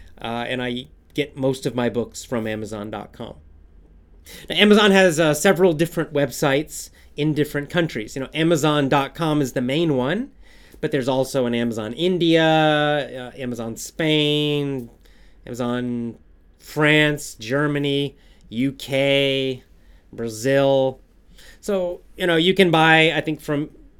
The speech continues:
from the one that's closest to you, or just buy from the Amazon dot com site, the main one.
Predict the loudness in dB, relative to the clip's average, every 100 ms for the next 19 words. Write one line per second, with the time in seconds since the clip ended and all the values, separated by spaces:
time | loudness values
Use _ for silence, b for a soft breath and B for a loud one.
0 | -10 -2 0 2 2 0 -2 -2 0 0
1 | -4 -4 -2 0 0 0 0 -2 -4 -8
2 | -4 -2 0 -2 -4 -4 -4 -2 -2 -4
3 | -8 b b b -20 _ -20 -20 -14 -6
4 | -2 -2 -2 -4 -6 -8 -6 -8 -8 -8
5 | -6 -6 -6 -10 -10 -10 -10 -10 -10 -14
6 | -18